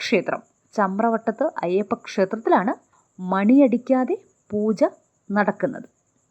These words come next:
നെക്സ്റ്റ്, ശങ്കരധ്യാന പ്രകാരം ഗ്രഹിക്ക എന്ന കീർത്തനം രചിച്ചത് ആരാണ്?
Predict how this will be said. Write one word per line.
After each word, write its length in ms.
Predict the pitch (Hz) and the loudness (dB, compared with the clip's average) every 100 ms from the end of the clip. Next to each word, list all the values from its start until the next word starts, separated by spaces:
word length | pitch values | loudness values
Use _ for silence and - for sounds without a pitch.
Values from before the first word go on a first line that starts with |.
| - | -2
നെക്സ്റ്റ്, 420 | 208 269 - 247 269 339 - - | 0 0 2 2 4 2 -14 -2
ശങ്കരധ്യാന 960 | 277 262 285 311 320 320 - 226 240 254 269 | 2 4 6 6 4 2 -2 0 0 -2 -2
പ്രകാരം 500 | - 175 220 220 233 233 - - 165 | -2 0 2 2 0 -2 -8 -6 2
ഗ്രഹിക്ക 480 | 220 220 233 185 - - _ - | 4 4 2 0 -2 -4 _ -4
എന്ന 160 | 277 320 311 - | -2 -2 -4 -2
കീർത്തനം 520 | 254 330 - 202 170 202 _ 202 | 2 2 2 0 0 -6 _ 0
രചിച്ചത് 560 | 220 214 330 - 254 185 269 _ _ 185 | 0 0 -4 0 0 0 -4 _ _ -2
ആരാണ്? 300 | 196 185 - | 0 0 -2